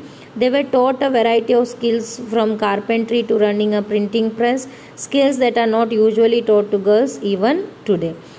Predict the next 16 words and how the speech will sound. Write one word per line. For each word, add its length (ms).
So 80
she 200
was 200
teaching 560
printing, 600
to 120
run 220
printer, 500
and 240
is, 220
as 200
well 180
as 260
the 80
carpentry 800
skills. 520